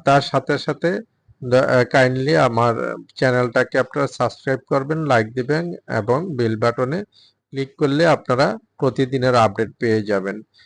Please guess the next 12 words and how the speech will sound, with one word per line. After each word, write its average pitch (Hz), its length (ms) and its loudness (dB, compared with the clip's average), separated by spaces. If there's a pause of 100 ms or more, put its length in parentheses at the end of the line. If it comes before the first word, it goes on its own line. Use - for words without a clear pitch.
(180)
আর 110 140 -6
আপনাদের 123 540 -2
ফ্রেন্ডস 131 500 0 (120)
যারা 131 320 6
আছে 165 360 0 (400)
তাদেরকে 131 580 -2
আমার 127 260 2
চ্যানেলগুলি 131 680 0
দেখার 123 380 2
জন্য 127 260 -2
ইনভাইট 110 360 0
করবেন। 101 460 -2